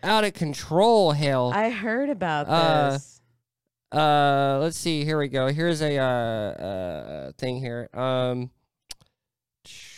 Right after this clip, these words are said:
Speaker 1: oh yeah. So let's, uh, let's play this real quick. So if y'all can see, uh, this right here, all of these, uh, windows are busted out.
Speaker 2: Holy moly.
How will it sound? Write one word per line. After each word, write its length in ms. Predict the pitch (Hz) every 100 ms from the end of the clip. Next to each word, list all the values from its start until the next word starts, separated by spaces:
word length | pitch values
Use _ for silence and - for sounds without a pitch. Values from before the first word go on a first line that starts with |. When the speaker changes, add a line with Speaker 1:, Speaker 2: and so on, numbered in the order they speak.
| - - - -
Speaker 1:
oh 180 | 135 160
yeah. 320 | 160 147 120 123
So 200 | - 143
let's, 220 | 147 -
uh, 240 | 147 131
let's 200 | 127 135
play 240 | - 151 143
this 200 | 139 143
real 120 | 151
quick. 300 | - 156 143
So 260 | 147 135 123
if 60 |
y'all 160 | 135 127
can 140 | 123
see, 680 | - - 143 143 139 139 131
uh, 680 | - - - 50 50 50 50 - - - -
this 220 | 139 -
right 140 | 131
here, 400 | 147 - - 156 - _ _ _ -
all 240 | 135 147
of 100 | 143
these, 300 | 143 143 135
uh, 380 | 135 123 117 123 _ _ _ _ _ _ _ _ _ _ _ _ _ _ _ _ _ _ _ _ _ - _ _ _ _ -
windows 600 | 143 156 160 165 165 160
are 360 | 160 160 160 - 160
busted 320 | 165 - 170
out. 280 | 170 175 180
Speaker 2:
Holy 260 | 175 165
moly. 560 | 160 160 156 156 151